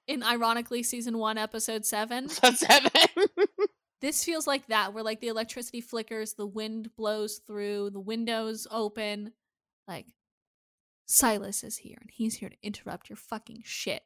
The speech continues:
Speaker 1: He's here to murder Amara. And then himself,
Speaker 2: I
Speaker 1: I
Speaker 2: just,
Speaker 1: guess.
Speaker 2: I just love how she's like, how Tessa's like, "It's Silas! Show yourself, bastard!" <laughs>
Speaker 1: God, I love how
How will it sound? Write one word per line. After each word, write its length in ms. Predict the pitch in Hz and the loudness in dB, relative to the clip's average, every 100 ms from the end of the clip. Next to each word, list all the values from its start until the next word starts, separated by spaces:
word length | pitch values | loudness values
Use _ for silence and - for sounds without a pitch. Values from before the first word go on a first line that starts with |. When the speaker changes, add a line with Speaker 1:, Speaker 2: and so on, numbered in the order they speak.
| _ _ | _ _
Speaker 1:
He's 240 | - 226 | -4 -4
here 200 | - 208 | -4 -12
to 160 | - 196 | -12 -8
murder 580 | 196 214 226 220 220 233 _ _ _ _ _ _ _ _ _ _ _ _ _ _ _ _ _ _ | -2 2 2 2 -2 -4 _ _ _ _ _ _ _ _ _ _ _ _ _ _ _ _ _ _
Amara. 500 | 220 202 - - 262 _ _ _ _ _ | -6 -4 -6 -12 -20 _ _ _ _ _
And 100 | 202 | -10
then 120 | 185 190 | -10 -8
himself, 300 | 202 - - | -8 0 2
Speaker 2:
I 60 | |
Speaker 1:
I 40 | 196 | 2
Speaker 2:
just, 240 | 262 214 | -2 -8
Speaker 1:
guess. 400 | 180 - - - _ _ _ _ | -8 -10 -10 -12 _ _ _ _
Speaker 2:
I 140 | 202 190 | 2 2
just 200 | 262 175 | 0 -2
love 420 | 151 151 147 160 - | 2 4 2 0 -10
how 200 | 208 196 | -8 -4
she's 260 | - 175 | -6 -4
like, 120 | 160 - | -4 -6
how 140 | 175 185 | -6 -6
Tessa's 540 | - 151 - 160 156 | -2 -4 -2 -6 2
like, 200 | 151 143 - _ _ _ | 2 2 -6 _ _ _
"It's 180 | 190 - | 0 2
Silas! 600 | - 403 392 349 247 - - - | 6 6 8 6 4 -2 -16 -6
Show 280 | - - 508 508 466 | 6 8 12 12 10
yourself, 380 | 453 - 440 349 - | 10 8 8 8 8
bastard!" 640 | - - - 453 - - - | 8 8 8 8 8 6 2
<laughs> 120 | _ | _
Speaker 1:
God, 1120 | 415 - _ _ _ _ _ _ _ - 233 202 | 0 0 _ _ _ _ _ _ _ -18 -14 -10
I 100 | 202 | -8
love 240 | 202 202 | -8 -10
how 140 | 208 | -10